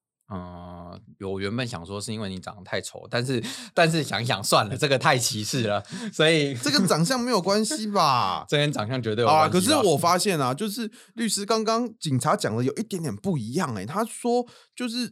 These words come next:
Speaker 2: 他说那个不是什么一年以下有期徒刑，他说他是五年欸。他说因为我身上带着一个甩棍，他说这个有点危险，是凶器，而且他说什么，什么告诉乃论，非告诉乃，干，我都听不懂欸，什么东西啊？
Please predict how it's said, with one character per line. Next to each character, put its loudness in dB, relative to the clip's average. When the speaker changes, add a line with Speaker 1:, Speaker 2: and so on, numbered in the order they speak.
Speaker 2:
他 -2
说 -6
那 -4
个 0
不 -10
是 -6
什 -4
么 -2
一 -4
年 0
以 -4
下 -4
有 -2
期 -8
徒 -6
刑， -6
他 0
说 0
他 0
是 0
五 2
年 0
欸。 0
他 4
说 -2
因 -4
为 2
我 4
身 -4
上 -2
带 0
着 -2
一 -4
个 0
甩 -4
棍， 0
他 0
说 0
这 -6
个 -2
有 -2
点 -2
危 -4
险， -6
是 -10
凶 -4
器， -4
而 -2
且 2
他 2
说 -2
什 -6
么， -4
什 -12
么 -6
告 2
诉 -8
乃 -6
论， -2
非 -2
告 0
诉 -6
乃， -8
干， -4
我 -4
都 -6
听 -8
不 -6
懂 -6
欸， -10
什 -8
么 -6
东 -8
西 -12
啊？ -8